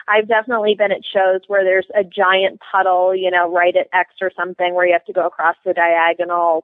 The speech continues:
through the thing. Um, and also, I just think it's a good partnership building exercise, especially for the dressage horses who are so used to us having perfect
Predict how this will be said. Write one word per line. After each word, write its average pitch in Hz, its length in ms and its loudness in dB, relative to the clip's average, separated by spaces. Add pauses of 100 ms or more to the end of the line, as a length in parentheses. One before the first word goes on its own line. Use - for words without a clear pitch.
through 185 200 0
the 175 80 -2
thing. 175 440 -2 (440)
Um, 175 480 0 (300)
and 277 140 2
also, 285 480 0
I 254 80 2
just 269 240 -4
think 269 240 0
it's 226 200 -2
a 220 60 2
good 214 380 0 (140)
partnership 233 640 -2
building 185 320 0
exercise, 170 760 0 (280)
especially 262 640 -2
for 233 100 0
the 196 120 0
dressage 185 480 -2
horses 175 420 -2 (100)
who 180 300 0
are 180 260 2 (160)
so 196 100 0
used 190 300 -2 (120)
to 185 120 -2
us 180 200 0 (420)
having 180 340 -2
perfect - 440 -4